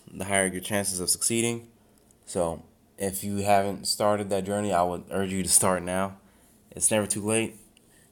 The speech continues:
As long as you try, you have a chance. That's all I have to say.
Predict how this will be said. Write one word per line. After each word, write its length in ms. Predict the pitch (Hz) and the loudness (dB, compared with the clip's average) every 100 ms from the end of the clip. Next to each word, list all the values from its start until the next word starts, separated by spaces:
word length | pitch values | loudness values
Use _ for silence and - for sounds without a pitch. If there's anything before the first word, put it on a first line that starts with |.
| _ - | _ -14
As 180 | 85 | -2
long 160 | 98 110 | 2 2
as 80 | 101 | 2
you 60 | |
try, 380 | 98 113 107 107 | 0 2 4 2
you 180 | 104 92 | 0 0
have 160 | 98 95 | 2 2
a 40 | |
chance. 520 | 101 90 82 - - - _ _ _ _ _ _ | 0 -2 -2 -2 -4 -6 _ _ _ _ _ _
That's 180 | 95 95 | -2 0
all 140 | 101 | 2
I 60 | 95 | 2
have 100 | 92 | 0
to 60 | - | 0
say. 420 | - 120 120 | 0 2 -2